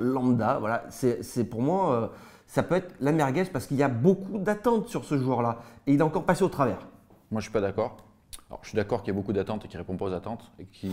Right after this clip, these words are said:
Speaker 2: fait encore un match moyen. Là, je suis d'accord, mais par contre, je trouve que t'es un peu obsédé par Payet parce que finalement, sur ce match-là, c'est lui qui te crée les plus grosses occasions parce que c'est lui qui fait les passes sur les coups de pied arrêtés. Euh, il a même fait des, des centres pas mal. Il,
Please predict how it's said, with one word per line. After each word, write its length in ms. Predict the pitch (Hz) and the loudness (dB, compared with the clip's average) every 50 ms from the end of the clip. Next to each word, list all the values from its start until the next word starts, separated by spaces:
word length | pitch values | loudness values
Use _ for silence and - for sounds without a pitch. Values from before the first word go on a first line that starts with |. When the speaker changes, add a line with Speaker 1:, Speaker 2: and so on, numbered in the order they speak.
| 92 92 92 | -4 -6 -4
Speaker 2:
fait 140 | - 101 95 | -4 -4 -4
encore 240 | 101 98 - 101 95 | -4 -2 -2 0 0
un 40 | 92 | 0
match 220 | 95 92 - - | -2 -2 -4 -4
moyen. 200 | 92 90 92 101 107 - - - - - - | -4 -4 -4 -4 -8 -12 -16 -16 -16 -12 -12
Là, 60 | 95 | -12
je 60 | - | -8
suis 80 | - 92 | -6 -6
d'accord, 260 | 95 95 120 123 123 | -4 -2 -4 -4 -4
mais 80 | 107 87 | -4 -8
par 160 | - 82 80 | -8 -12 -8
contre, 200 | - 123 120 - - - - - - | -8 -8 -8 -8 -14 -20 -20 -20 -20
je 60 | _ - | _ -10
trouve 80 | 110 101 | -10 -10
que 60 | - | -4
t'es 100 | - 101 | -4 -4
un 60 | 90 | -2
peu 120 | - - - - | -2 -6 -4 -4
obsédé 420 | 139 - - - 135 120 110 113 | -4 -4 -2 2 2 4 4 2
par 140 | - 95 87 - | 0 0 -4 0
Payet 260 | - 95 107 135 - - - - - - - - _ - | 2 2 2 2 0 -4 -18 -20 -20 -20 -20 -20 _ -10
parce 160 | 98 95 - | -10 -8 -6
que 220 | - 110 98 92 | -4 -2 -2 -2
finalement, 560 | 92 - - - - - 120 120 117 135 147 | -4 -6 -14 -16 -10 -4 -2 0 0 0 -2
sur 120 | - - - | -4 -6 -8
ce 80 | - | -4
match-là, 480 | 117 110 107 - 135 143 147 143 - - - - - | -4 -4 -4 0 0 0 0 0 -4 -14 -20 -20 -14
c'est 180 | - - 123 | -4 0 2
lui 160 | 123 139 147 - | 2 2 2 -2
qui 200 | - - 101 - | -2 -8 -8 -6
te 380 | - 110 104 104 104 104 104 | -2 0 2 2 2 2 0
crée 260 | 101 - - - 139 | -2 -4 0 2 4
les 80 | 127 113 | 4 4
plus 140 | - 120 110 | 2 0 0
grosses 200 | 104 107 104 98 | 2 2 2 2
occasions 380 | 104 - 110 101 101 110 110 | 0 0 0 0 0 0 -4
parce 120 | 104 98 - | -4 -6 -10
que 120 | - 92 | -10 -12
c'est 120 | - - 107 | -6 -2 -2
lui 120 | 120 113 | -2 -2
qui 120 | 113 123 104 | -2 -4 -4
fait 120 | - 110 | -2 0
les 100 | 101 95 | -2 0
passes 200 | 98 - 104 - | 0 -2 -4 -4
sur 100 | - 95 | -2 -6
les 80 | 95 92 | -6 -6
coups 120 | - 87 - | -6 -8 -8
de 20 | |
pied 100 | - 90 | -6 -6
arrêtés. 300 | 87 87 - - 135 160 - - - - - - - - _ - - | -6 -6 -6 -8 -10 -10 -12 -20 -20 -20 -20 -20 -20 -20 _ -4 0
Euh, 80 | 104 104 | 2 2
il 100 | 107 107 | 4 4
a 40 | 104 | 4
même 160 | 107 110 104 | 2 2 0
fait 120 | - 113 | 0 0
des, 260 | 98 101 101 95 95 | 0 2 2 2 2
des 80 | 92 95 | 2 0
centres 260 | 95 - 104 98 - 98 | -2 -4 -6 -6 -6 -6
pas 160 | - 98 95 | -2 0 2
mal. 260 | 104 117 135 143 147 | 4 4 4 4 4
Il, 140 | 120 104 | 0 -2